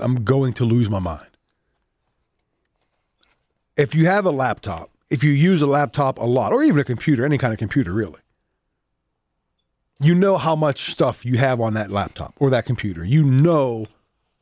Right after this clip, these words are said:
what you have on there. Personal stuff, as far as, like, I got old vacation photos there from years ago, birthdays, like,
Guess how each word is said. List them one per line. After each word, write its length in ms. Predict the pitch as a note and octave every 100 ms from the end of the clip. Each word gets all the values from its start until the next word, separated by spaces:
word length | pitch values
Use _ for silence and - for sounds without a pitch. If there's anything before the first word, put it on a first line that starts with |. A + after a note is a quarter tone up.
| _ _ _ _ _ _ _ _
what 360 | A2 B2+ D#3 D3+
you 100 | C#3
have 240 | C3+ B2+
on 200 | G#2+ E2
there. 260 | C#2+ - _ _ _ _ _ _ _ _ _ -
Personal 440 | D#3 C#3+ D3 C#3
stuff, 480 | - C#3+ C3 - -
as 120 | B2
far 240 | - D3+ C3
as, 120 | A#2+
like, 260 | B2 A2+ _ _ _ -
I 60 | F#3+
got 160 | D#3 -
old 180 | F3
vacation 560 | C#3 C#3+ - D3+ C3+ C3
photos 300 | C#3+ C3+ A#2+
there 140 | C3
from 260 | B2+ B2+ B2
years 320 | C#3+ C#3+ A#2+
ago, 420 | A#2 A#2+ A#2 A2 - _ _
birthdays, 1000 | G#2+ D#3+ D3+ - C#3+ C3+ B2 A#2+ G#2+ - _ _ _ _ _ _ _ _ _ _ _ _ -
like, 260 | E3+ D#3+